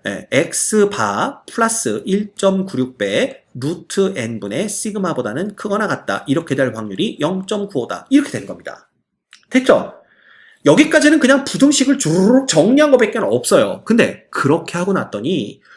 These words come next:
놀랍게도, 그죠? 여기에 M의 범위가 딱 나오더라 이거야. M의 범위가. 봐요. M은 X바 빼기 일 점 구육보다, 일 점 구육 배 루트 N분의 시그마보다는 크거나 같고,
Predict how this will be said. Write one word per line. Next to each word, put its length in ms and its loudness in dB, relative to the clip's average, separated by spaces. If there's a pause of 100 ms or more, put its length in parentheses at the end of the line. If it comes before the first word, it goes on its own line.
(200)
놀랍게도, 1300 -2 (140)
그죠? 400 -2 (380)
여기에 800 0 (540)
M의 720 4 (840)
범위가 760 6
딱 160 4
나오더라 400 4
이거야. 280 0
M의 180 0
범위가. 840 -6 (720)
봐요. 420 4
M은 540 4 (400)
X바 680 4
빼기 280 4
일 220 2
점 220 2
구육보다, 680 0
일 180 0
점 160 2
구육 280 -2
배 260 6
루트 280 -2
N분의 320 0
시그마보다는 720 -2
크거나 260 -2
같고, 540 0